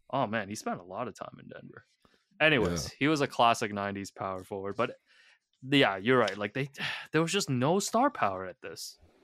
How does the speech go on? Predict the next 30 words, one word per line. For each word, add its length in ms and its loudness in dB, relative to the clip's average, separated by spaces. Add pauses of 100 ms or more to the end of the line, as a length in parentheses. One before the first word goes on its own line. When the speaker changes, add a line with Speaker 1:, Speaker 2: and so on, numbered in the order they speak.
(160)
Speaker 1:
But 120 6
whatever, 340 8
it 80 -2
doesn't 220 2
matter. 280 2
Denver 300 2
has 100 0
the 100 -8
championship. 640 -6
Congratulations. 560 -4 (380)
Speaker 2:
No, 120 2
no, 60 6
exactly. 400 6
And 100 6
I'm, 280 6
I'm, 260 2
it's 260 2
always, 300 6 (380)
like, 260 0
really 320 6
fun 340 4
seeing 380 2
a 40 0
city 260 0
win 160 2
it 80 0
for 80 -2
the 100 -2
first 260 -6
time. 280 -2